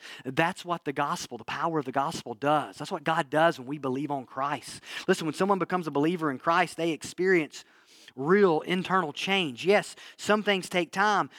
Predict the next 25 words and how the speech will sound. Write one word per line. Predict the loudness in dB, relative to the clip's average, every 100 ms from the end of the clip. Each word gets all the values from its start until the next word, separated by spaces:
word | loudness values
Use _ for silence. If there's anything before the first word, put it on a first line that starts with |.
| -4
but | 2
over | 4 4
time, | 2 2 2
God | 2 0 0
changes | -2 -4 -4 -8
us | -6
more | 2 6 6
and | 4 2
more, | 4 4
and | 4
the | 0
power | -2 2 2 2
to |
change | -2 0 2 0 -2
is | 0
there | 2 4
because | 2 0 0
God | 2 2 0
has | -2
changed | -6 -6 -6
our | -8
heart. | -2 2 2 0
He |
has | -4
placed | -4 2 2 2 -4